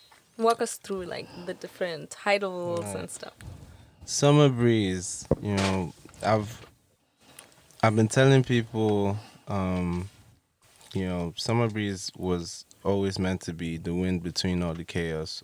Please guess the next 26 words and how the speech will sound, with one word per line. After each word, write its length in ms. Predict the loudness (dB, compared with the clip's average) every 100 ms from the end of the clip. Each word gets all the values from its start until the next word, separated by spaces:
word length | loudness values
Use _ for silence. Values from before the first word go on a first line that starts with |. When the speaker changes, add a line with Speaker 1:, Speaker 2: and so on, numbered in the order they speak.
| -10
Speaker 2:
of 240 | -10 -10 -16 -20 -20 _ _ _ _
life, 380 | -4 -2 -4 -8 -10
you 80 | -8
know. 260 | -6 -8 -14 _ _ _ _ -4
It's 120 | -2
something 720 | 0 0 0 0 2 2 -2 -6
you're 120 | -4
meant 240 | -2 -2 -4
to 140 | -8
feel. 580 | -6 -6 -4 -4 -6 -10 -16 -20 _ _ _ -4
It's 280 | -4 -2 -6
a, 160 | -6 -6 -6
it's 120 | -4
an 140 | -2
escapism 800 | -2 -6 -4 -4 -4 -4 -2 -2
project. 640 | -2 -2 -2 -4 -6 -12 -20 -20 -20 -20 -20 -20 _ _ -2
It's 240 | -2 -2
like, 260 | -4 -4 -8 -18 -12 -4
you 160 | -2
know, 320 | 0 -2 -6 -10 _ _ _ _ _ _ _
you 140 | -4 -2
put 220 | 0 0
the 100 | 0
headphones 580 | 0 -2 0 2 2 2
on 380 | 2 2 2 0 -2
and 320 | -2 -2